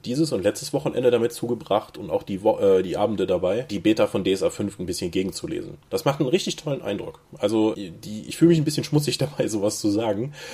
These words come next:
weil ich bin ja nun kein großer D-S-A-Fan und werde es mit D S A fünf vermutlich jetzt auch nicht werden. Aber D S A fünf liest sich so, als wäre es tatsächlich wieder spielbar und etwas, was ich auch tatsächlich spielen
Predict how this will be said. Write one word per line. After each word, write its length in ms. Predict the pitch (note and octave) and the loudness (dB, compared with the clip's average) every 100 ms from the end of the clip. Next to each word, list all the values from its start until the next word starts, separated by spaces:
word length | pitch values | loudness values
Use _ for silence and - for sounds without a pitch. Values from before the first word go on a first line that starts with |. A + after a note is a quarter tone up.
| F3 - | -10 0
weil 260 | G2 G#2+ | 2 2
ich 120 | A2 | 0
bin 100 | - | -2
ja 60 | A2 | 0
nun 140 | A2+ | 0
kein 200 | A2 G2+ | 0 -2
großer 300 | - G#2+ - | -4 -4 -2
D-S-A-Fan 680 | B2 F#2 - G2 A#2+ C#3 C#3+ | 0 -2 -2 -2 -2 -6 -6
und 180 | F#2+ F2 | -4 2
werde 220 | G2 B2 | 2 2
es 100 | - | -2
mit 160 | G#2+ - | -4 -2
D 80 | |
S 140 | G2+ - | -2 -2
A 60 | |
fünf 260 | - B2 B2 | -6 -6 -6
vermutlich 340 | G#2 G2 - | -4 -4 -6
jetzt 140 | - - | -8 -2
auch 160 | G2 | -2
nicht 180 | G#2+ E2 | -2 -2
werden. 420 | E2+ F2 - D#3+ D#3+ | 2 4 4 0 -2
Aber 220 | G2+ - | 4 6
D 140 | - C3 | 6 4
S 120 | - | 2
A 80 | G2 | -2
fünf 400 | - B2+ D3 F2+ | 2 0 0 -4
liest 360 | G#2+ D3 - | -4 -4 -2
sich 200 | G#2 G2+ | -4 -2
so, 240 | - A#2+ B2+ | 2 2 2
als 160 | - | -2
wäre 140 | F#2+ A#2 | 2 4
es 80 | |
tatsächlich 460 | G#2+ - G#2 - - | 4 0 0 0 2
wieder 140 | G#2 | 2
spielbar 480 | F#2+ - G#2+ G#2 F2 | 2 2 2 2 0
und 100 | F2 | -2
etwas, 280 | - G#2 - | -2 -4 4
was 140 | - | 4
ich 100 | A#2+ | 4
auch 80 | G2 | -2
tatsächlich 380 | G2 - - - | -2 -4 -6 -6
spielen 400 | - G#2 G#2 G2+ | -2 2 2 2